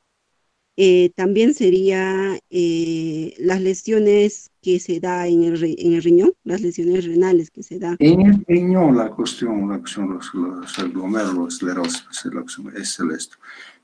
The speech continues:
Speaker 2: Por eso, todo paciente, eh, que va a una insuficiencia renal,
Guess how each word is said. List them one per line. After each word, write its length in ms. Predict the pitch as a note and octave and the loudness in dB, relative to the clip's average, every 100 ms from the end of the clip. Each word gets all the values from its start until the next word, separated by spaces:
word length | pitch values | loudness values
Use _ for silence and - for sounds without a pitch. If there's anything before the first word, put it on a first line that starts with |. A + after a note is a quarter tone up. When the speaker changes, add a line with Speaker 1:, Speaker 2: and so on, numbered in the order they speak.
| - | -2
Speaker 2:
Por 160 | A#2+ | 2
eso, 300 | B2 - - - _ - | 2 0 -6 -12 _ 0
todo 480 | F3+ F#3+ F3 E3+ | 2 4 4 2
paciente, 1080 | - A#2+ - C3 A#2 G#2 A2 G#2+ G2+ - - _ _ - | -4 -6 -2 0 2 0 -4 -4 -4 -8 -14 _ _ -12
eh, 320 | F2+ E2+ E2+ | -8 -8 -8
que 120 | - G2 | -10 -6
va 280 | G#2+ G#2 | -4 -2
a 60 | G2 | -4
una 280 | A2 G#2+ F#2+ | -4 -4 -4
insuficiencia 640 | F2 - - A2 - G#2 | -6 -8 -6 -4 -4 -4
renal, 680 | G2 F#2+ F#2 - C3 E3 | -4 -4 -4 -2 -2 -2